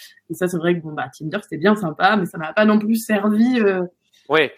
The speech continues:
Speaker 2: c'est
Speaker 1: ouais.
Speaker 2: que, c'est, c'est que finalement, si tu l'avais, si, si tu devais le refaire, tu aurais peut-être fait plus en lien avec ton projet professionnel. Mais en même temps, ton projet professionnel n'était pas encore défini à ce moment-là.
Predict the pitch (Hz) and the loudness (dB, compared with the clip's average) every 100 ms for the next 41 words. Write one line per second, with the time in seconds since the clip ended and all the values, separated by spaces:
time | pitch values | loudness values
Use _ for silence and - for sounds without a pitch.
0 | - - 175 190 170 151 - - - - | -14 -4 0 2 0 -2 -8 -12 -12 -8
1 | 165 - 170 175 196 202 190 - 160 165 | -8 -6 0 2 4 2 -4 -10 -2 0
2 | 165 - - 156 - 196 - 202 190 190 | -2 -8 -14 -12 -8 -8 -8 0 2 2
3 | 180 - 196 220 - 156 156 185 - - | -2 0 2 2 0 -4 -2 -4 -8 -14
4 | - 175 - 180 185 170 170 196 180 156 | -8 -8 -8 -6 0 0 2 2 2 0
5 | 160 - 170 180 190 180 175 185 180 131 | -6 -4 -4 -4 -4 -4 -2 2 2 4
6 | 170 147 - _ - 147 165 180 226 208 | 2 0 -6 _ -4 0 2 0 0 -2
7 | 170 170 170 160 196 208 170 180 175 208 | -6 -8 -6 -6 -2 -4 0 2 4 2
8 | 165 180 - 175 226 180 165 165 170 147 | 2 0 -2 -2 0 0 0 -4 -4 -6